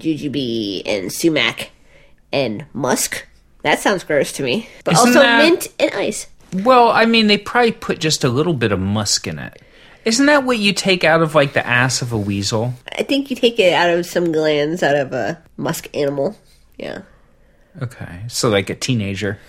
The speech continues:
Speaker 1: Yeah. <laughs> Just take their stink right out. <laughs> Uh, in Tudor England, they had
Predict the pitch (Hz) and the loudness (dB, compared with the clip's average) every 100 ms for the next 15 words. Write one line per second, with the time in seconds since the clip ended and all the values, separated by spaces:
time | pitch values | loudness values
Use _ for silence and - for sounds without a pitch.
0 | - - 127 - - - - - - 370 | -10 -4 -4 -4 -8 -20 -16 -12 4 4
1 | - 277 277 269 240 - - 208 - 214 | 6 6 6 6 6 4 6 4 6 4
2 | 214 - 220 196 190 190 175 160 151 127 | 4 4 4 4 0 0 2 4 4 2
3 | - 196 - 240 - - 294 - 262 - | 0 0 2 2 0 0 -2 -2 -8 -8
4 | - - - - - 262 - 196 208 196 | -18 -20 -20 -20 -14 -14 -2 4 6 6
5 | 151 - - - 214 220 214 226 349 240 | 4 0 -2 4 6 6 4 6 6 6
6 | 196 226 214 190 185 233 233 175 160 160 | 4 4 4 6 4 4 4 4 4 4
7 | 147 | 2